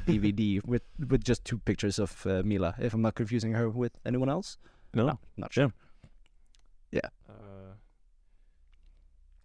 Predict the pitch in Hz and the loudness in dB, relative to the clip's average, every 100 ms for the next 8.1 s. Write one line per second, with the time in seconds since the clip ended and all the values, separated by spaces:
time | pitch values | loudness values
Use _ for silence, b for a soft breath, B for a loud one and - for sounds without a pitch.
0 | - - _ 120 127 131 - 127 113 104 | -20 -20 _ 4 8 8 6 4 2 0
1 | 113 101 104 101 98 95 95 92 - - | -2 -2 -2 -4 -6 -10 -14 -16 -18 -20
2 | - 104 104 110 113 104 - - - - | -20 -20 -20 -20 -20 -20 -20 -20 -20 -20
3 | - - - 127 123 - - 131 - 113 | -20 -18 2 4 4 2 2 2 4 2
4 | 95 98 107 - - - - - - 170 | 2 0 -2 -6 -20 -20 -20 -10 -4 2
5 | 220 180 107 - 110 - - - 127 - | 4 6 6 4 0 -2 -2 -4 -4 -8
6 | - - - - - - - 117 - 117 | -18 -18 -20 -20 -16 -8 -2 -2 -2 -2
7 | 110 107 117 - 117 - 113 - - - | -2 -2 -4 -2 -2 -2 -4 -4 -2 -2
8 | - | -2